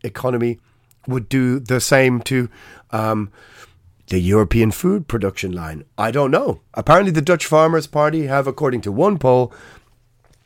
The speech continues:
four point six percent of the vote, but this could rise and they could end up with eleven members of parliament as a projection. Um, and I've said this before in the podcast, if we take the World Economic Forum, <laughs> the World Economic Forum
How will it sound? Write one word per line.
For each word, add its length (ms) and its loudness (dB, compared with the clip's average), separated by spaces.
four 240 2
point 240 0
six 200 -6
percent 420 -2
of 60 -6
the 80 -4
vote, 280 -4
but 80 -4
this 140 0
could 180 -4
rise 580 4
and 260 2
they 160 0
could 160 0
end 160 2
up 100 -4
with 100 -2
eleven 480 0
members 400 0
of 140 -6
parliament 420 0
as 120 -4
a 60 -6
projection. 500 -8
Um, 360 -6
and 120 4
I've 140 4
said 160 4
this 120 2
before 340 2
in 80 4
the 60 2
podcast, 540 0
if 140 -8
we 80 -2
take 260 -2
the 80 -4
World 300 0
Economic 500 -2
Forum, 560 6
<laughs> 0 -
the 120 4
World 400 6
Economic 640 -2
Forum 560 0